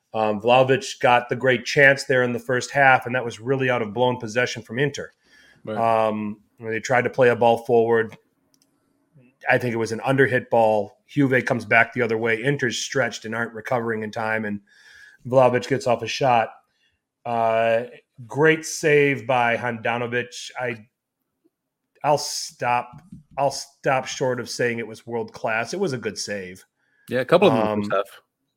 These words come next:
Speaker 1: What's that?
Speaker 2: He had a couple good saves in the first half.
Speaker 1: Yep. But, uh, yeah, it was a very good save. I don't know if I'll call it world class. Bonetti wanted to call it world cla-, said it was world class.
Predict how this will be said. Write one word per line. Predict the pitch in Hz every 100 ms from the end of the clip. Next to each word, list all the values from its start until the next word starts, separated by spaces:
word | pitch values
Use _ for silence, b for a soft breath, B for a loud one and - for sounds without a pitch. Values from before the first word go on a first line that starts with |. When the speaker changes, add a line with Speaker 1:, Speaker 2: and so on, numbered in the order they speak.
| _ -
Speaker 1:
What's | 123 143
that? | 170 - - -
Speaker 2:
He | 202
had |
a |
couple | 147 214
good | 156 143
saves | - 123 120
in |
the | 107
first | 117 104
half. | 104 - - _
Speaker 1:
Yep. | 139 135 - _ _
But, | 135 156 156
uh, | 143
yeah, | 143 160
it | 143
was | 127
a | 120
very | 143 139
good | 120
save. | 135 123
I |
don't | 147
know | 120
if | 110
I'll | 104
call | 135 98
it | 98
world | 95 101
class. | 160 123 110
Bonetti | - 123 135 131
wanted | 120 110
to | 104
call | 120 101
it |
world | 101 95
cla-, | - 95 -
said | -
it | 101
was | 101 -
world | 107 101
class. | - 95 92 98 -